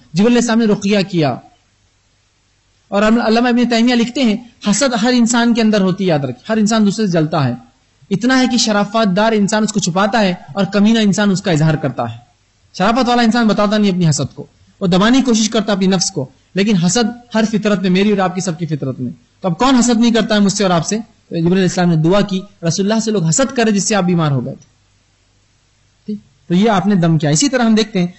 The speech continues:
माँ आयशा रज़ियल्लाहु अन्हा फरमाती हैं, उनकी एक रिवायत है कि <clears throat> हम में जिसे कोई शिकायत होती, आप इस पर दायां हाथ रखकर दम करते।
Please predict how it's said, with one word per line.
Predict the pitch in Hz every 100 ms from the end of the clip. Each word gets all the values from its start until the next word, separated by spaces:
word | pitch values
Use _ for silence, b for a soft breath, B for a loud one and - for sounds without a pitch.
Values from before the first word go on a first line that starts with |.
| B
माँ | 202 220
आयशा | 214
रज़ियल्लाहु | 220 247 233 226
अन्हा | 214
फरमाती | 196 185 185
हैं, | 240
उनकी | 214 214
एक | 202
रिवायत | 190 196 254
है | 185 165 - B B _ 220
कि | 226 226 - -
<clears throat> | 196 147 113 _ _ - _ _ _ _ _ -
हम | 220 269
में | 247
जिसे | 233 247
कोई | 247
शिकायत | 240 220 202 226
होती, | 208 170 180 196 - _ _ -
आप | 196 - 220
इस | - -
पर | 226
दायां | 185 165 180 220
हाथ | 208 208
रखकर | 180 160 190 208 - _ -
दम | 147 175 170
करते। | 143 127 135 120